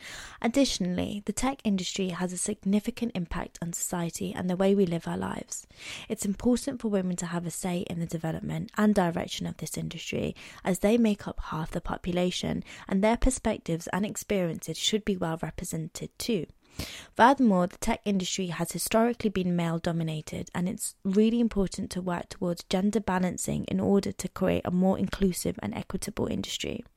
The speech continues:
Women should have the same opportunities as men to enter and succeed in the tech industry. So overall, I think increasing the representation of women in tech is important for innovation, inclusivity, and equity. And I'd like to wrap up there and hope that you can share, like, and subscribe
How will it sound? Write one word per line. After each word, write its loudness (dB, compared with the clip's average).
Women 8
should 2
have 0
the -6
same 2
opportunities 0
as -6
men 0
to -6
enter -2
and 4
succeed -4
in -2
the -2
tech -8
industry. -8
So -12
overall, 4
I 2
think -4
increasing 4
the 4
representation 0
of -4
women 2
in 4
tech -4
is 2
important 0
for -2
innovation, 0
inclusivity, -2
and -2
equity. -6
And 4
I'd 4
like 2
to 0
wrap 0
up -6
there 0
and -4
hope 0
that -8
you -2
can -6
share, 2
like, 0
and -6
subscribe -2